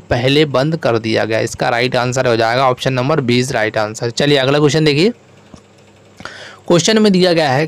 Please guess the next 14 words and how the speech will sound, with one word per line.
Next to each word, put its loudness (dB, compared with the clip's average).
कि -2
किस 2
प्रकार 2
के 4
सोल्डरिंग 2
आयरन 0
कॉपर 2
टिप 0
को 2
फोर्स, 4
फोर्ज 2
दिया 2
गया, 2
sorry, 0